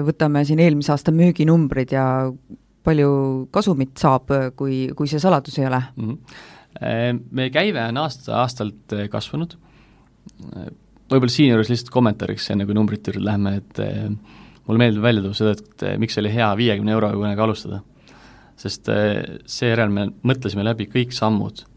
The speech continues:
Speaker 2: mida me teeme, et meil ei olnud nagu eksimisruumi mitte, mitte kordagi. Kui sa alustad näiteks võib-olla viiekümne tuhande euroga, siis sa võid teha selliseid investeeringuid, mis, äh, mis tegelikult ei ole väga mõistlikud.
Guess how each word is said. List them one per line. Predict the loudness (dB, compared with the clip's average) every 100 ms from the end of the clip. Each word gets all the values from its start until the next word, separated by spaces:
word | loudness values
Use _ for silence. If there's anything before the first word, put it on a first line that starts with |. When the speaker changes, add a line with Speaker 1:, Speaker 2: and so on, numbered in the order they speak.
| -8
Speaker 2:
mida | -4 -2
me |
teeme, | 0 0 0 -2
et |
meil | -4 0
ei | 0
olnud | 0 -2 -6
nagu | -6 -2
eksimisruumi | -2 -2 -6 -6 -2 0 0 -4
mitte, | -6 -8 -6 -6 -6 -8
mitte | -6
kordagi. | -4 -4 -4 -10 -12 -20 -20 -10
Kui |
sa | -2
alustad | -2 -2 -4
näiteks | -4 -4 -6 -6
võib-olla | -4 -2 -2
viiekümne | 0 2 2
tuhande | 2 2 2
euroga, | 2 2 0 -4 -12 -20 -20 _
siis | -4
sa | 0
võid | 2 2
teha | 0 0 2 0 0
selliseid | 0 -2 -2
investeeringuid, | -2 0 0 0 -4 -2
mis, | -2 -2 -4 -4
äh, | -2 0 -2 -8 -20 -20 -12
mis | -4
tegelikult | -2 0 -2 -4 -2
ei | 0
ole | 2
väga | 0
mõistlikud. | -2 -4 -6 -10 -12